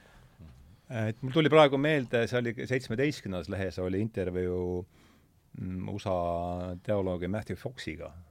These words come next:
on mingi see seitsekümnesse keelde on tõlgitud ta neid asju ja, ja siis ta toob seal sellise episoodi, kus ta, kus käis Hollandis esinemas, siis keegi oli, aa, teda oli intervjueeritud televisioonis ja siis oli pärast see, äh,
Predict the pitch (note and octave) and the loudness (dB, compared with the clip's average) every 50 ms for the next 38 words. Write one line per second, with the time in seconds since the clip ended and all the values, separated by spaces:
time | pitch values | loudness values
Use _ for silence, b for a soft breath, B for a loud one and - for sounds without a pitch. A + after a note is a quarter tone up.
0 | _ _ - F2 E2+ F2 E2+ E2 - - F#2 E2 E2 F#2+ F#2 - - F2 E2 E2 | _ _ -18 -16 -14 -12 -12 -12 -8 -6 -6 -6 -4 -4 -6 -6 -6 -10 -10 -10
1 | E2 - - - E2 F#2+ F2 E2+ D#2+ E2 E2 E2 F2 E2 F2 E2+ D#2+ - E2 D#2+ | -10 -10 -10 -10 -8 -8 -8 -8 -8 -10 -12 -12 -12 -14 -14 -16 -18 -16 -18 -16
2 | - E2 D#2+ D#2+ D#2+ D#2+ E2+ E2+ - - - E2+ E2 E2 D#2+ E2 - - - - | -16 -14 -14 -14 -12 -12 -14 -14 -14 -16 -16 -14 -12 -12 -14 -14 -16 -20 -20 -20
3 | - - - - - - - - - _ _ _ - A#2+ G#2 - - G2 F#2 - | -20 -20 -20 -20 -20 -20 -20 -20 -20 _ _ _ -18 -18 -16 -12 -8 -8 -8 -4
4 | - G#2 G2+ - - F#2+ F2+ A2+ A2+ G#2 E2+ F2+ G#2 A2+ - - F#2 - F#2+ F2+ | -4 -6 -6 -4 -6 -6 -4 -2 -2 -2 -2 -2 -4 -4 -4 -6 -6 -4 -4 -4
5 | E2+ F2 F2 F2+ - - - F#2 F#2+ F#2+ F#2+ F#2 F#2+ - - - - A2 - - | -4 -6 -10 -10 -12 -10 -8 -8 -6 -6 -8 -10 -12 -14 -14 -12 -10 -10 -10 -8
6 | - - G#2+ G2 A#2 C#3+ D3 A#2+ F#2 F2 E2 E2+ C3 C3 B2 G2 F2 E2 E2 E2 | -6 -6 -6 -4 -2 -2 0 0 0 -2 -2 -6 -6 -6 -6 -6 -8 -8 -8 -10
7 | D#2+ E2 F2+ - - - A2 G2+ F#2+ F2 F2 F2 - G#2+ G2 - - - - - | -10 -12 -12 -14 -12 -12 -10 -8 -8 -8 -10 -8 -8 -8 -8 -8 -10 -14 -16 -20
8 | - - - - G#2+ G2+ F2 E2 E2+ F2 G2 G#2+ - - - - B2+ A2+ A2 G#2+ | -20 -16 -8 -2 -2 0 0 -2 -4 -8 -12 -14 -14 -14 -14 -12 -8 -6 -4 -2
9 | G#2 G#2+ G2+ - A2+ B2+ D3 C3+ G#2+ F#2 G#2+ G2+ - - B2 A2+ G2+ G2 F2+ C3 | -2 -2 -2 -2 0 2 2 2 2 2 0 -2 0 0 0 2 0 0 0 -2
10 | C#3+ C3+ A2+ G2 E2+ F#2 F2+ F#2 A2+ G#2+ - G2 F#2 F2 - A2 F2+ - - G2+ | -2 -2 -2 -4 -4 -6 -8 -8 -8 -6 -6 -6 -6 -4 -4 -4 -4 -4 -4 -6
11 | F#2+ F2+ B B B B B B B B B B B B B - - - - - | -6 -6 B B B B B B B B B B B B B -20 -20 -18 -14 -12
12 | A2 G#2 G2+ G2 | -10 -10 -10 -10